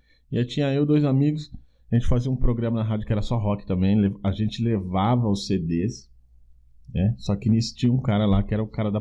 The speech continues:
da, da, da operação, né? Tinha um carinha que ficava lá, cara, eu não lembro, puta, cara, faz muito tempo isso, tô ficando velho. E depois, e chamava Alerta Geral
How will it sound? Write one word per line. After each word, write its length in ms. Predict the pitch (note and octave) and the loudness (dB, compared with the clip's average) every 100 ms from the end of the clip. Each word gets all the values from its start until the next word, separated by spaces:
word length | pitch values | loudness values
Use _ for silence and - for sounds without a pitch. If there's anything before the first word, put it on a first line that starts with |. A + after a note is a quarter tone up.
| - | -6
da, 440 | F#2 G2 F#2 F2 - - - _ _ - | -2 -2 -2 -4 -8 -18 -20 _ _ -12
da, 380 | - D#2 D#2 D2+ | -4 -2 0 0
da 100 | E2 | 0
operação, 600 | E2 - G2+ - F#2 C#2+ | 2 2 2 -6 -8 -12
né? 120 | D2+ F#2+ - | -12 -14 -16
Tinha 140 | E2+ | -16
um 40 | E2+ | -12
carinha 240 | F2 F2 | -10 -10
que 60 | - | -12
ficava 220 | - F2 | -12 -10
lá, 140 | F2 | -10
cara, 220 | E2 E2+ E2 | -10 -8 -8
eu 120 | E2 | -8
não 220 | E2+ F2+ F2+ | -6 -6 -4
lembro, 280 | F2+ F2+ | -4 -4
puta, 280 | E2+ - - | -2 -2 -2
cara, 180 | - C#2 - _ _ | -14 -20 -20 _ _
faz 140 | - E2 | -14 -12
muito 260 | F#2+ - G2 _ | -10 -12 -18 _
tempo 300 | F2+ E2+ - | -8 -8 -8
isso, 180 | D#2+ - | -10 -8
tô 80 | F#2 | -10
ficando 220 | - F#2+ | -6 -4
velho. 240 | E2+ D#2+ - - _ _ _ _ - - _ _ - - - | -4 -8 -10 -20 _ _ _ _ -20 -20 _ _ -20 -20 -8
E 280 | A2+ A#2 A#2 | -2 0 0
depois, 920 | A#2 A#2+ - B2+ C3 B2+ - - - - | 0 0 0 0 -2 -8 -12 -20 -20 -16
e 260 | G#2 G2 G2 | -12 -12 -6
chamava 560 | - G2+ G2+ G2+ G#2 G2+ F#2+ E2+ E2 D2+ - E2+ E2 | -2 -2 -2 -4 -4 -4 -4 -6 -8 -10 -10 -8 -6
Alerta 400 | E2 G2+ A2+ A2 | -6 -6 -2 -2
Geral 580 | G#2 F#2 C#2 D#2 - | -2 -4 -4 -8 -10